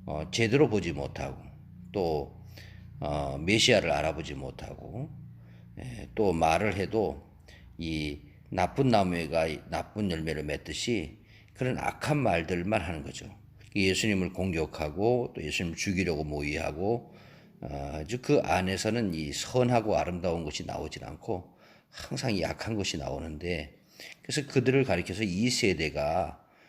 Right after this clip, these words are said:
이 세대는 악한 세대다. 더러운 귀신과 악한 세대가 뭐 통하는 데가 있죠. 그래서, 어, 이 더러운, 예, 이 악한 세대도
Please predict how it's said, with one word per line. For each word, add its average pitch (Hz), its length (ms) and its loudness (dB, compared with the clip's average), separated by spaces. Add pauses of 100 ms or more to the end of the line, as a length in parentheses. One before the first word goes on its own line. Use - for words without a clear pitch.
(160)
이 135 160 4
세대는 104 680 0 (260)
악한 - 480 -2
세대다. - 640 -8 (640)
더러운 120 500 6
귀신과 120 760 4
악한 107 300 -2
세대가 92 520 -2 (440)
뭐 - 360 -6 (220)
통하는 139 380 2
데가 78 180 0
있죠. 78 440 -6 (200)
그래서, 92 380 0 (600)
어, 69 640 -4
이 120 320 4
더러운, 107 760 4
예, 73 260 -6
이 104 200 0
악한 135 420 2
세대도 104 720 0